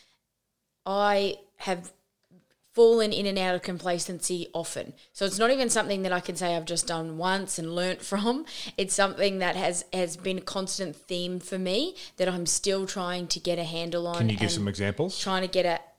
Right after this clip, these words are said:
Speaker 1: a habit formed with that. So I definitely, the easiest one and the first one that I remember was after my first twelve weeks. So we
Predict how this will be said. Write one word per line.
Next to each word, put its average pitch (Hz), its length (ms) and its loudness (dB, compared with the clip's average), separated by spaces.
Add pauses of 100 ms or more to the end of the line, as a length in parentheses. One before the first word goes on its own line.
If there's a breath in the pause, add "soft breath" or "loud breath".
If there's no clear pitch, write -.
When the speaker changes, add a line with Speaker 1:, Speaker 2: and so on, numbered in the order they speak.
(140)
Speaker 1:
a 165 100 -4
habit 185 420 2
formed 185 640 -2
with 196 200 -2
that. 262 280 2 (320 loud breath)
So 190 360 4 (680 loud breath)
I 196 80 0
definitely, 233 500 2
the 196 180 0
easiest 240 380 0
one 202 260 -2
and 196 120 -4
the - 40 -2
first 196 320 0
one 190 120 -4
that 170 80 -4
I 170 60 -2
remember 170 500 -2
was 165 280 -4
after 175 300 -2
my 170 120 -4
first 170 280 0
twelve 170 260 -2
weeks. - 440 -2 (240 loud breath)
So 175 500 2 (960 loud breath)
we 208 440 2